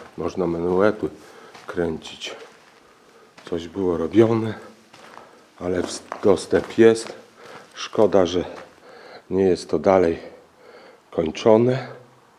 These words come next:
ale może będzie, bo po prostu się nadaje to do odbudowy szybkiej.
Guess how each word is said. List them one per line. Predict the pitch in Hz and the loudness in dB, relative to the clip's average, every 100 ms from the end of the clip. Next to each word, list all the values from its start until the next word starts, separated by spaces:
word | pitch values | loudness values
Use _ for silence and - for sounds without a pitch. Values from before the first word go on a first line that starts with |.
| - - - - _ _ 113 113 | -20 -20 -20 -20 _ _ -16 -8
ale | 113 117 113 | -4 0 0
może | 98 95 101 98 82 | 2 4 2 2 -2
będzie, | 80 87 87 101 82 73 - _ _ _ - - - _ _ - | -4 -6 -8 -8 -10 -12 -20 _ _ _ -20 -20 -20 _ _ -2
bo | 101 113 107 - - - - _ _ - - - - _ | 6 6 6 -2 -14 -18 -20 _ _ -20 -20 -20 -20 _
po | - | -2
prostu | 131 113 101 - 123 104 | 2 2 2 2 2 2
się | - 98 | 0 0
nadaje | 95 95 80 78 87 90 | 2 2 0 0 2 0
to | 82 78 78 | 0 -6 -4
do | 78 80 - - - - - - - _ | -2 -4 -6 -20 -20 -20 -20 -20 -20 _
odbudowy | - - 80 123 - - - - - - | -14 -12 -12 -14 2 6 8 6 4 -8
szybkiej. | - - - - | -10 -12 -14 -18